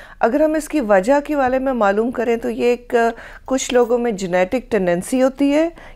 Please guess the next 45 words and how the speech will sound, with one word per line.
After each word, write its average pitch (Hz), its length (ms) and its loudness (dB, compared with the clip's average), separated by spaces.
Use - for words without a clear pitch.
यानी 233 220 2
कि 240 120 -2
आप 240 280 0
पैदा 196 280 2
होते 277 340 0
हैं 269 60 0
उन 247 160 -2
जीन्स 226 300 -2
के 269 100 -6
साथ 262 240 0
जिसमें 220 340 -2
किसी 226 240 -6
को 220 100 0
रूमेटॉइड 196 460 -2
आर्थराइटिस 196 600 0
हो 262 120 2
सकता 247 340 -2
है। - 480 -6
फिर 339 320 4
एनवायरनमेंटल 202 800 0
डैमेज 180 400 -2
हो 190 80 -2
सकता 185 360 -4
है, 185 100 0
जैसे 226 340 0
कि 240 140 -4
सिगरेट 226 440 -2
स्मोकिंग 220 540 -2
में 214 200 0
उन 214 100 -2
लोगों 220 180 4
को 247 80 -2
चांसेस 196 460 0
ज़्यादा 185 380 2
होते 220 340 -2
हैं, 214 160 0
या 214 100 0
जिन 208 180 -4
लोगों 208 160 -4
की 214 140 -6
ग़िज़ा 196 360 2
बहुत 208 300 -2
अच्छी 208 340 -4
ना 202 120 0
हो, 196 220 0